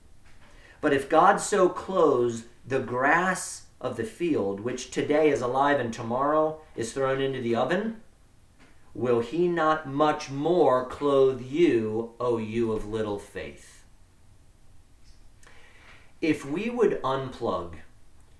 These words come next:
and take a quiet walk to see the beautiful wildflowers, to behold how God gives them a, a life,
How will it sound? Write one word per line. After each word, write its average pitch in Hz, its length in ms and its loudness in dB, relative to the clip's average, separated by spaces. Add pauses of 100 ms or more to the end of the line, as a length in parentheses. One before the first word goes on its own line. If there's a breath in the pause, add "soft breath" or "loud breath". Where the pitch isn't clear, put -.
(220 soft breath)
and 123 220 -8
take 135 240 -4
a 120 60 -8
quiet 156 640 -2
walk - 540 -6 (420)
to 123 120 -10
see 160 720 -6 (180)
the 120 100 -6
beautiful 165 640 0
wildflowers, 110 1200 -6 (300 soft breath)
to 160 140 -4
behold 180 800 0
how 143 240 -2
God 143 520 -4
gives 156 440 -2
them 107 420 -6 (320 loud breath)
a, 131 340 -4 (240)
a 120 160 -4
life, - 800 -6